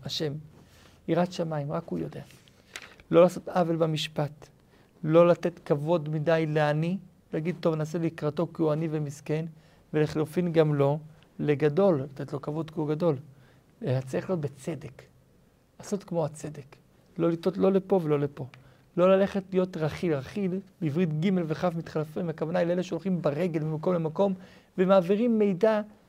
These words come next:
לא הכוונה פה ללשון הרע. רכילות זה מידע שלא הייתי רוצה שידברו עליי, מידע אישי, מידע זול. אז אם מישהו מעביר את זה לרכיל, לא תעמוד על דם רעך. אתה רואה מישהו שנופל, שטובע, יש לך מצווה בתורה להציל אותו.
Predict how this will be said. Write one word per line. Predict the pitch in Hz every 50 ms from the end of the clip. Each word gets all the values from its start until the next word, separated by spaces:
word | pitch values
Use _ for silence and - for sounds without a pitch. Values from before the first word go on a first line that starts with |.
| _ _ _ _ _ -
לא | 262 247 277
הכוונה | 285 - 311 302 277 254
פה | 240 - 240
ללשון | 220 214 208 185 - - 208 196
הרע. | 190 185 175 175 - - _ _ _ _ - - -
רכילות | 180 180 170 - - 196 233 247
זה | 220 233
מידע | 208 202 196 240 247
שלא | 226 - 269 254 311
הייתי | 330 320 -
רוצה | 269 220 220 - 247
שידברו | 196 - 202 175 160 156 151 151
עליי, | 143 135 170
מידע | 180 202 208 254
אישי, | 254 247 214 - - 226 208 185 - - - _ _ _ -
מידע | 170 170 156 190 190
זול. | 175 165 190 185 165 135 - - - - _ _ _ _ _ _ _ _
אז | - 131 123 147
אם | 175
מישהו | 190 202 - 196
מעביר | 185 175 170 202
את | 196
זה | 190 175
לרכיל, | 156 151 143 135 139 - - - 180 180 180 175 - - - - - - - - -
לא | 185 208
תעמוד | 214 - 214 185 185 190 180
על | 185 160
דם | 160 180 180 170
רעך. | 160 165 165 156 -
אתה | 151 143 - 156
רואה | 151 165 180 190
מישהו | 180 185 196 180 - 190
שנופל, | - - 165 156 151 147 151 - - - 180
שטובע, | 165 - - 160 - - 147 143 175 196 196 190 190 - - - _ _ _ -
יש | -
לך | - 185
מצווה | 175 160 156 156 160 180 170
בתורה | 175 175 170 - 165 156 165 170
להציל | 165 156 151 156 - 185
אותו. | 180 165 - - 143